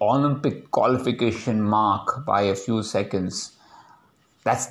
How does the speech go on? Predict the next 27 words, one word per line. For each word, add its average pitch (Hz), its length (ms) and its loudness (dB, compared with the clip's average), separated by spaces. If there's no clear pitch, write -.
exactly 110 640 2
what 104 280 2
I 104 60 4
was 98 200 2
experiencing 104 880 0
when 98 300 0
I 95 420 0
did 113 320 -2
my 98 380 2
nineteen 98 420 -2
ninety 92 420 -2
intervals 101 720 0
today. 92 520 -2
I 107 520 2
did 143 240 0
very 120 320 4
well 123 320 4
in 117 180 0
my 104 140 4
first - 680 0
six - 360 -2
reps, - 400 0
but 117 420 2
the 110 100 0
seventh 143 420 2
rep, 120 340 2
I 104 440 0